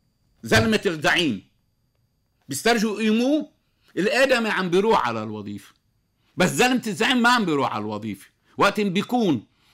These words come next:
معه سيرتيفيكا أو معه شهادة ثانوية وبعينوه مر-، ب-، ب-، بفئة ثالثة بقرار من وزير،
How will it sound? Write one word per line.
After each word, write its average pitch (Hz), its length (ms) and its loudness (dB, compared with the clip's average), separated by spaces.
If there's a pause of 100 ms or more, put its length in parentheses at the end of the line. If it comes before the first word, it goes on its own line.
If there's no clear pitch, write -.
معه 214 200 2
سيرتيفيكا 170 840 -2 (260)
أو 180 160 2
معه 202 520 2
شهادة 175 320 -2
ثانوية 160 580 0 (160)
وبعينوه 208 1040 2 (440)
مر-، 196 220 0
ب-، 180 60 -8
ب-، 180 440 -2
بفئة 170 320 -2
ثالثة 139 500 -4 (520)
بقرار 202 540 2
من 202 200 0
وزير، 151 500 -2